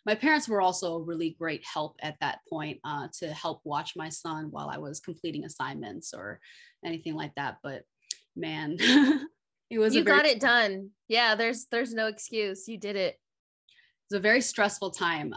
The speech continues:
Speaker 1: Uh, never underestimate the power of when you don't have a choice <laughs> to do something, that you're gonna do it and figure out a way.
Speaker 2: Yeah, that's inspiring. I think, I think people today,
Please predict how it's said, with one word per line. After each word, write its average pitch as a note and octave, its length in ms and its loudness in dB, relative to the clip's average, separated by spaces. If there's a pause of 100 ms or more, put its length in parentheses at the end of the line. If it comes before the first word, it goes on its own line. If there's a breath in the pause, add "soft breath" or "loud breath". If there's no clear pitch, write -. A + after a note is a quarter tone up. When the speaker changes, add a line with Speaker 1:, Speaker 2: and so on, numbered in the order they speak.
Speaker 1:
Uh, D3+ 380 -2
never G3+ 520 2
underestimate G#3+ 580 2
the G3 60 -8
power F3+ 400 2
of D#3+ 280 -2
when E3 140 -4
you E3 100 -4
don't F3+ 200 2
have F3+ 160 0
a - 40 -10
choice G3 400 -2
<laughs> - 280 8
to C#4 80 4
do B3+ 200 2
something, D#4+ 540 4 (280 loud breath)
that F#3+ 120 2
you're G3 120 4
gonna F#3 220 2
do F3 220 2
it G#3 200 0 (200)
and F#3+ 120 -2
figure G3 380 2
out F3+ 160 4
a E3+ 40 0
way. F3+ 360 -4 (840)
Speaker 2:
Yeah, G3+ 360 0 (520)
that's B3 200 -2
inspiring. A3+ 720 4
I A#3 100 4
think, B3+ 320 -2 (200)
I A#3+ 100 2
think C4 360 -2
people A3 400 2
today, F#3 680 0